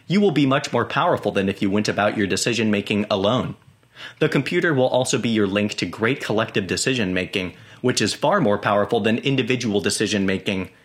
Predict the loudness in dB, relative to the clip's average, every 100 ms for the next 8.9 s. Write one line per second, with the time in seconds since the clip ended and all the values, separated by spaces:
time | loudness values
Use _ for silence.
0 | _ 0 0 2 2 0 -2 -2 0 0
1 | 0 0 -2 -2 -2 -4 -2 0 0 0
2 | 0 -2 0 0 -2 -2 -4 -4 -2 -4
3 | -6 -10 -16 _ _ _ _ _ _ _
4 | -20 -20 -16 -2 0 0 2 2 2 0
5 | -2 -2 -4 0 -2 0 0 2 2 2
6 | 0 -4 -8 -6 -2 0 0 0 -2 -2
7 | -4 -4 -10 -20 -20 _ -20 -20 -20 -20
8 | _ 2 2 2 0 2 2 0 -2